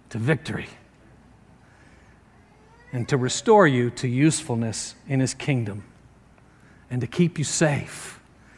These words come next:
until the day he returns. Until that day, brothers and sisters, we can say with Paul, "Thanks be to God who gives us the victory through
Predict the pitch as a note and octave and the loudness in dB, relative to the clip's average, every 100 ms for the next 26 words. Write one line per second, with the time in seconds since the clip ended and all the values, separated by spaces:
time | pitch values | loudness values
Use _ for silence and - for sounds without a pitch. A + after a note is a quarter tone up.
0 | - - B2 A#2 - C#3+ B2+ B2 A#2+ G2+ | -20 -10 -6 -6 -2 0 0 -2 -4 0
1 | C3 B2 A#2+ G#2 C3 B2+ A#2+ A2+ B2+ A#2+ | 0 2 0 -2 -4 -2 -2 -4 -4 -4
2 | G#2 G2+ - - - - - - - - | -6 -10 -16 -20 -20 -20 -20 -20 -20 -20
3 | - - C#3 B2 A#3 A#3 D#3 - B2+ A#2+ | -20 -6 -4 6 8 10 8 6 0 2
4 | A#2 C3 B2+ C3 A#2 C3+ - C3+ B2+ C3+ | 0 0 0 -2 -2 -4 -2 -4 -2 -2
5 | - C3 - D3 D3+ D3 - A2+ G#2 G#2+ | -2 -2 2 2 4 0 -4 -6 -6 -12
6 | - - - - - - - - - F3 | -16 -20 -20 -20 -20 -20 -20 -4 4 4
7 | - - F3+ E3 C#3+ B2+ A#2+ A#2+ A2+ - | 4 2 4 4 6 6 4 2 -2 -2
8 | C#3 C#3+ C#3+ D3 - C3+ C3 D3+ - A#2+ | 0 2 2 2 -2 -2 2 0 0 -2
9 | A2 G#2+ - - - - - - D3 D3+ | -2 -6 -12 -20 -20 -20 -20 -4 2 4
10 | C#3 C3+ | 4 2